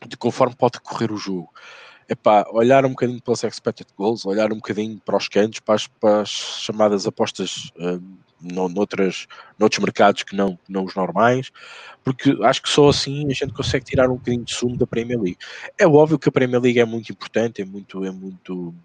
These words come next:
benéfica para nós apostadores, porque tem uma liquidez imensa, tá muita gente a apostar na, na Premier League. E isso também para, às vezes parece um bocadinho, também nos pode prejudicar, porque se,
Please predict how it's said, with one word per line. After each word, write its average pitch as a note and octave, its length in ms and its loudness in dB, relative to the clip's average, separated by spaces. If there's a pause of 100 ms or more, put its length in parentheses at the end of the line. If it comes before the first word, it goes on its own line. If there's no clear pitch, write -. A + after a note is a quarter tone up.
(360)
benéfica - 440 2
para - 160 0
nós G#2+ 220 2
apostadores, A2 400 2 (340)
porque - 180 -2
tem E3+ 100 4
uma E3+ 160 4
liquidez D#3 680 4 (100)
imensa, C#3 520 2
tá A2 120 4
muita C3+ 360 0
gente - 220 -4
a - 20 4
apostar - 340 -2
na, F#2 220 -8
na F#2+ 120 -4
Premier G#2 400 -6
League. F2 200 -8 (400)
E F#3+ 120 2
isso G#3 140 2
também G#3 180 4
para, F#3+ 140 4
às D#3+ 80 2
vezes - 160 2
parece F3+ 380 0
um E3+ 60 -4
bocadinho, E3 540 0 (680)
também E3 300 4
nos C#3 120 -2
pode - 300 2
prejudicar, B2 640 4
porque - 460 -4 (320)
se, - 240 -10